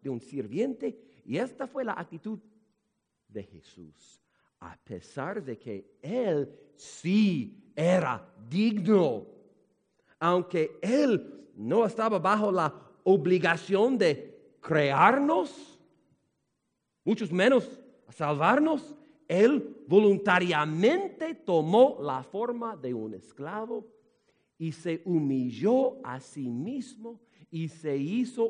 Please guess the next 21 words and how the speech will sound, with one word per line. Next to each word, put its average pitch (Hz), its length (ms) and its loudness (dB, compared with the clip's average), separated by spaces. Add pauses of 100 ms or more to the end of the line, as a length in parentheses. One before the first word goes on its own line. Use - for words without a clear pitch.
obediente 147 840 -6
hasta 143 300 -18
la 110 160 -12
muerte. 208 640 -4 (300)
Incluso 202 640 -6
la 220 140 -10
Biblia 196 320 -8
dice 175 280 -14
la 123 200 -8
muerte 185 580 -8
en 151 80 -6
una 151 240 -8
cruz. 147 480 -12 (540)
Y 127 240 -4
él 190 240 -4
hizo 180 360 -10
todo 170 460 -6
esto 160 340 -10 (400)
para 117 240 -14
que 107 320 -10 (800)
nosotros 160 880 -14